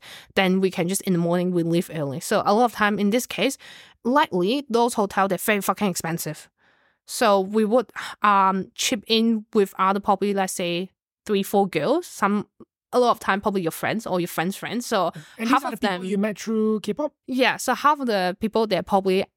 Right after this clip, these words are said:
Speaker 1: technically strangers, and you just sleep in the same room. All these, like, four, five girls, like, some in the couch, some probably sleep, um, three girls sharing one king size bed like that. So all you want is just to push through the night. So wake up early, do the whole airport drop off thing,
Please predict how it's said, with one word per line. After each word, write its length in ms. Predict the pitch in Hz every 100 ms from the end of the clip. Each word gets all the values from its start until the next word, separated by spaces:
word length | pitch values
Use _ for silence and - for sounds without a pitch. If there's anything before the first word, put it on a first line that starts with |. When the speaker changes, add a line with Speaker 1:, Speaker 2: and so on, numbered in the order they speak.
| -
Speaker 1:
technically 340 | - 220 214 214
strangers, 640 | - - 165 196 277 349 -
and 180 | 220 214
you 60 |
just 240 | 214 247 -
sleep 200 | 262 220
in 80 | 202
the 80 |
same 300 | 185 220 214
room. 180 | 190 226 -
All 160 | 202
these, 160 | 233 -
like, 140 | 170
four, 340 | - - 196 202
five 380 | 196 180 190 190
girls, 280 | 170 165 -
like, 100 | -
some 320 | - 214 226
in 100 | 208
the 60 |
couch, 440 | 156 - 160 160 -
some 360 | - 214 208 208
probably 400 | 208 185 190 185
sleep, 460 | - 190 185 -
um, 480 | 175 165 160 160 185 _ - 208 - -
three 260 | 220 208
girls 340 | 196 196 185 -
sharing 380 | - 185 185
one 380 | 190 185 185 180
king 200 | 185 185
size 260 | 175 175 185
bed 240 | 175 170
like 200 | 156 156
that. 240 | 175 233 233
So 240 | 240 285 - - - _ _ 214 220 -
all 160 | 247 285
you 160 | 294 254
want 300 | 226 254 233
is 120 | 220
just 280 | 240 226 -
to 360 | 214 196 180
push 260 | - 247 233
through 320 | - 220 208
the 100 | 202
night. 360 | 196 175 294 277
So 180 | - 202
wake 240 | 208 208
up 140 | 233 -
early, 420 | 196 190 185 185
do 220 | 185 214
the 60 | 202
whole 220 | 190 208
airport 360 | 196 185 208 -
drop 220 | 196 -
off 180 | 190 180
thing, 300 | 185 175